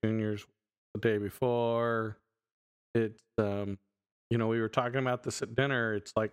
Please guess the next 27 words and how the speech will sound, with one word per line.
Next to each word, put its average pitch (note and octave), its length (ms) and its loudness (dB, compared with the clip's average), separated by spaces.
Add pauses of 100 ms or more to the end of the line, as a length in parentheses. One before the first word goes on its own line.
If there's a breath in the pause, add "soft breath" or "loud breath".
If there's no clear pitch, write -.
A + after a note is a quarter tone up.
(160)
we A2+ 120 4
have, A2+ 140 0
like, A2 200 -2 (120)
seven A#2 280 0
birthdays A2 560 0
in A#2 80 -12 (200)
the G#2 60 -2
month G#2+ 200 -4
of G#2 120 -4 (300)
June. G#2 340 -2 (680)
You A2 100 2
know, G2+ 260 -4 (120)
three B2 760 0 (1500)
with A#2+ 140 2 (440)
immediate B2+ 760 0 (100)
family G#2 600 -2 (520)
and A#2 180 0
then A2 260 -2 (220)
extended A2 500 0 (100)
family. G#2+ 460 0 (140)
Four, D#3+ 240 2
actually, A#2+ 400 -2
if A2 100 -4
you - 60 -20 (100)
count A#2 240 -2 (140)
my G#2+ 80 0
grandkids. G#2+ 720 -2